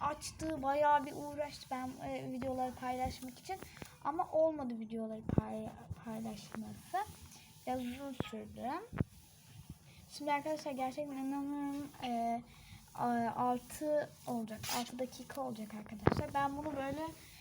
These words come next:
bayağı bir temizliyorum çünkü gerçekten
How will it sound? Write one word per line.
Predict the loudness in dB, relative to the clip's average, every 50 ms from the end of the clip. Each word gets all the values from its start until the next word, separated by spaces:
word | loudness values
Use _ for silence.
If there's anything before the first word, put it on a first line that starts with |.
| -14 -6 0 2
bayağı | 4 4 6 4 4 2
bir | 0 -10
temizliyorum | -6 -4 -2 0 0 0 0 0 2 2 2 2 0 -2 -4 -4
çünkü | -4 -4 -4 -4 -4 -6 -4 0 0 0 0 -2 -10 -16 -16 -16 -14 -14 -14 -14 -14 -14 -16 -16 -16 -16 -16 -16 -16 -8
gerçekten | -4 -2 -2 -2 -2 -4 -4 -6 -6 -6 -6 -4 -4 -2 -4